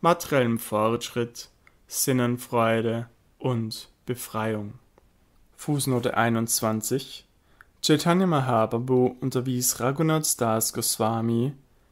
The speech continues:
Gramya Katha na Shunibe, Gramya Vartana Kahibe. Gramya oder Asat bedeutet Dharma,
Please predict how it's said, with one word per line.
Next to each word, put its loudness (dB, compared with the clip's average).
Gramya 2
Katha 0
na 0
Shunibe, 2
Gramya 2
Vartana 0
Kahibe. -2
Gramya 2
oder 2
Asat 0
bedeutet 0
Dharma, 0